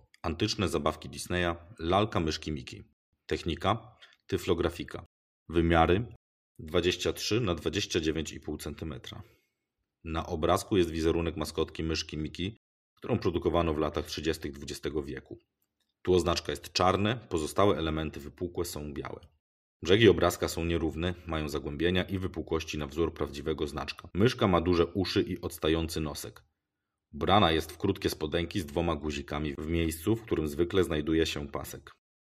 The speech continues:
Na dłoniach ma czteropalcowe, wielkie rękawiczki, a na stopach nosi małe buciki.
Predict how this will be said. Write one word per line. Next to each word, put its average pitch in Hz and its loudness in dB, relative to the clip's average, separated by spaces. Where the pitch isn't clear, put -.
Na 80 -2
dłoniach 92 4
ma 80 0
czteropalcowe, 80 2
wielkie 87 2
rękawiczki, 78 -4
a 82 -6
na 76 -4
stopach - 2
nosi 73 -6
małe 76 -2
buciki. - -10